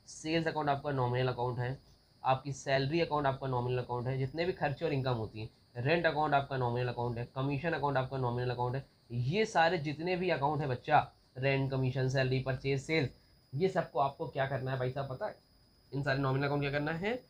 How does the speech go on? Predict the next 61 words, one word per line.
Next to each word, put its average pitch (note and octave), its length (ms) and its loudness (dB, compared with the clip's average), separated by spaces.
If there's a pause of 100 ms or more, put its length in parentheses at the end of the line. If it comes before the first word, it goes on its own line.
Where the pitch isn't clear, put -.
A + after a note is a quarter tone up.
(300)
आपको? C3 400 0 (1000)
अ, B2+ 280 4 (220)
इसकी F#3+ 260 -6 (160)
balancing D3 440 4
नहीं D3 160 -2
करनी E2+ 200 -10
है, - 180 -18 (140)
इसकी - 180 -12
balancing D3 560 2 (320)
नहीं C#3 160 0
करनी G#2+ 280 0
है। G#2 60 -10
ठीक D3 200 -8
है, F3+ 80 2 (260)
क्यों A3 100 0
नहीं A#3 120 2
करनी G#3+ 260 2
है? A#3 60 0
क्योंकि F#3+ 340 -6
अभी F#3 160 4
आप F3 160 4
लोग F3 100 2
आगे D#3 160 0
जाके E3 180 2
बेटा E3 180 -2
एक D#3+ 100 -4
chapter C#3+ 260 -6
पढ़ोगे C3+ 360 0
final C#3 260 2
accounts, C#3 340 0 (320)
वहाँ D3+ 320 4
पर F3+ 100 4
आपको D#3+ 300 4
सारे D3 300 2
खर्चे C3+ 380 -2
और F3+ 160 0
income C3+ 360 -2
का E3+ 80 0
हिसाब D3 320 2
देना C3+ 180 2
होता A#2 260 0
है, D3 160 -4 (240)
इसलिए C#3 200 -6
इसकी C#3+ 160 -8
balancing B2+ 400 0
हम C#3 80 0
लोग E3 100 0
वहाँ C3 120 4
पर C#3 160 -2
ही D#3+ 100 -2
कर A2+ 140 -6
लेंगे, A#2+ 220 -4
यहाँ B2 120 4
पर B2+ 140 -4
नहीं G#2+ 160 -4
करते। F#2+ 300 -14
ठीक F3 180 -8
है, B2+ 80 2
आगे C3 140 4
पढ़ोगे D#3 280 4
समझ B2+ 220 -2